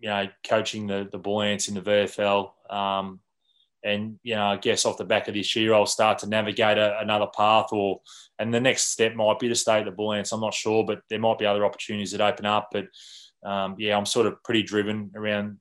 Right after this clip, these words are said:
the coaching side of things, and I'd like to see where that can go. Um, but, you know, the landscape at A F L, A F L level with covid and the soft cap caps and, caps and all the things like that, it makes it,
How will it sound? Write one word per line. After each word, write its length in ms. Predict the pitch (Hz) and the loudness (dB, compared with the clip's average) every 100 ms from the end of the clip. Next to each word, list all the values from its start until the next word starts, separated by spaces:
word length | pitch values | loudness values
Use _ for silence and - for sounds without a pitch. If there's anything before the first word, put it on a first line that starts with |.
| - | -16
the 80 | 101 | -8
coaching 460 | - 101 95 104 | -2 -2 -2 -6
side 260 | - 104 101 | 0 2 0
of 100 | - | -2
things, 280 | 107 107 101 | -6 -6 -4
and 100 | 101 | -4
I'd 100 | 104 | 0
like 200 | 107 98 | -2 -2
to 100 | 95 | -4
see 440 | 107 107 101 95 _ _ | -2 0 -2 -6 _ _
where 180 | 113 110 | -6 0
that 200 | 107 98 | 0 0
can 140 | 104 | -4
go. 400 | 98 107 110 110 107 - | 0 4 4 2 -4 -6
Um, 460 | 98 95 98 92 _ - - - - _ _ _ | -4 -2 -4 -8 _ -18 -18 -20 -20 _ _ _
but, 260 | 101 98 - | 2 2 -2
you 60 | 110 | -2
know, 160 | 104 98 | 0 2
the 100 | 104 | 2
landscape 540 | 113 110 - 107 104 | 4 2 2 0 2
at 80 | 107 | 2
A 120 | 107 | 2
F 140 | 101 | 2
L, 300 | 110 107 113 - 107 - | 0 0 -4 -10 -12 0
A 120 | 113 | 2
F 120 | 101 | 2
L 120 | 110 107 | 2 2
level 200 | 107 107 | 2 0
with 160 | 104 | -4
covid 420 | - 110 113 113 | 2 6 6 4
and 120 | 107 98 | 2 0
the 40 | |
soft 360 | - 117 101 - | 2 2 2 2
cap 240 | 107 - | 0 0
caps 340 | 113 107 - | 0 0 -2
and, 180 | 117 110 - - | -6 -10 -12 -4
caps 380 | 110 117 - | -4 -2 -6
and 80 | 101 | -4
all 160 | 104 107 | -4 -4
the 60 | |
things 240 | 95 110 95 | -6 -6 -2
like 120 | 95 | 0
that, 180 | 101 104 | 2 2
it 80 | 104 | 0
makes 280 | 107 - | -2 -2
it, 100 | 98 | -6